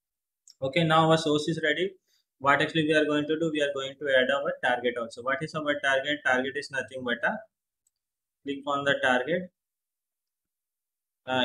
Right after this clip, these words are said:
in a target also we want to, uh, add our target as a, let us try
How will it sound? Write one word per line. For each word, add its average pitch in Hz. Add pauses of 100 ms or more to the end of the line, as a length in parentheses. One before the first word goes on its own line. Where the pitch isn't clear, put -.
in 147
a 151
target 143
also 147
we 147
want 135
to, 147 (140)
uh, 131 (100)
add 131 (100)
our 139
target 131 (100)
as -
a, 185 (3250)
let 139
us 143
try 135